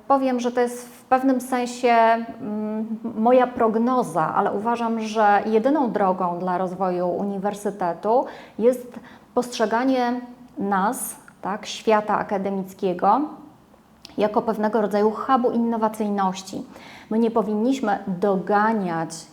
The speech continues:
innowacji, nowych pomysłów, ale je tworzyć, kreować. Startupy powinny działać właśnie na uczelni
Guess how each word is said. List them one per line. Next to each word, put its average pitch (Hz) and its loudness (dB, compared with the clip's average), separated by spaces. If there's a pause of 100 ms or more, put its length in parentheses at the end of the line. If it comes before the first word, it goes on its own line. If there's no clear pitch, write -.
(100)
innowacji, 196 2
nowych 196 -4
pomysłów, 196 -2
ale 185 0
je 185 -2 (240)
tworzyć, 196 -2 (180)
kreować. 185 -2 (680)
Startupy 220 2
powinny 202 -2
działać 185 0
właśnie 180 -2
na 185 -4
uczelni 170 -4